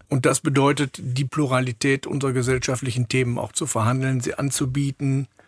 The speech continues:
Diskursräume dafür zu schaffen. Das geht über die kulturelle Bildung bis zur Seniorenarbeit. Das betrifft die Volkshochschulen.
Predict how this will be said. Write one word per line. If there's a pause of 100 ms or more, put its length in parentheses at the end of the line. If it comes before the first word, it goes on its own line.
(180)
Diskursräume
dafür
zu
schaffen.
Das
geht
über
die
kulturelle
Bildung
bis
zur
Seniorenarbeit.
Das
betrifft
die
Volkshochschulen.